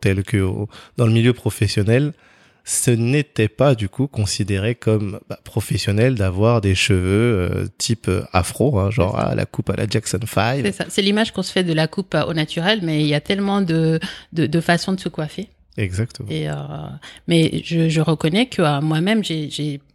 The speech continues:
Speaker 2: j'ai pas subi directement, mais il y avait cet, euh, cet aspect, euh, euh, normatif qui était là et que
Speaker 1: Mhm.
Speaker 2: tout le monde a accepté.
Speaker 1: Mhm.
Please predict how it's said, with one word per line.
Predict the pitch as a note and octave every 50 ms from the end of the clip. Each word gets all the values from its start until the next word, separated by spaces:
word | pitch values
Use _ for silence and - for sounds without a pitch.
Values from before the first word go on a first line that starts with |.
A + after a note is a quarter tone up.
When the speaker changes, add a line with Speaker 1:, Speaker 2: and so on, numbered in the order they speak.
| _ _ _
Speaker 2:
j'ai | - E3 G3+ G#3 G3+
pas | - D4+ D4+
subi | - - G#3 G3 G#3+
directement, | F#3+ F3+ G3 F#3 F#3+ F#3 - - G3 F#3+ A3 B3 A#3+ G#3 - - - - - - -
mais | G3 F#3 F#3 F3+ -
il | - F#3+
y | F#3
avait | F3 F3+ F3+ G3+ A#3 B3+ A#3
cet, | - - F#3+ F3+ - _ _ _ - -
euh, | F#3 E3+ E3+ E3+ D#3+
cet | - - E3+ - -
aspect, | F3+ F#3 F#3 - - - G#3+ G#3 G#3 G3+
euh, | F#3+ E3+ E3 D#3+ D#3+ D#3+ D#3+ D#3 D#3+ D#3+ D#3+ D#3+ - - - - - - _ _ E3
euh, | D#3 D#3 D#3 D3+ D3+ D3 D3+ D3+ D3 D3 - - - - - - -
normatif | F3 F#3 F#3 G3 F#3+ G#3 G3 F3+ F3+ - - A#3+ - - - - _ _ _ _ _ _ _
qui | - - G3+
était | F#3+ F#3+ - - F3
là | E3 F3 A3 - _ - - -
et | F3 E3+
que | -
Speaker 1:
Mhm. | A2 G#2+ -
Speaker 2:
tout | G3+
le | G#3
monde | G3+ G3+ F#3+
a | F3+
accepté. | F3 E3 - - D#3 - - - F3 A#3 - _ -
Speaker 1:
Mhm. | A2 G2+ G2 G2